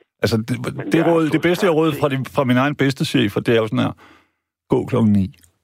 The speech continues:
Speaker 1: Fordi
Speaker 2: Jo, jo.
Speaker 1: selv den klogeste, øh, mand, kvinde, har pludselig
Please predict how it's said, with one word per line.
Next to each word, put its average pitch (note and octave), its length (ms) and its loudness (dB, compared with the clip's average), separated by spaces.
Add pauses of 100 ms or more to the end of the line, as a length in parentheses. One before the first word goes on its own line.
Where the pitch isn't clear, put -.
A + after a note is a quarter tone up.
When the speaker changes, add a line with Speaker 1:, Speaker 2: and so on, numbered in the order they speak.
(1000)
Speaker 1:
Fordi - 180 0
Speaker 2:
Jo, C3+ 60 4
jo. B2 40 2
Speaker 1:
selv E3 200 0
den D3+ 200 0
klogeste, D3 440 0 (500)
øh, G2 360 2
mand, G#2 500 0
kvinde, A2+ 300 2 (1160)
har - 400 -2
pludselig B2 340 0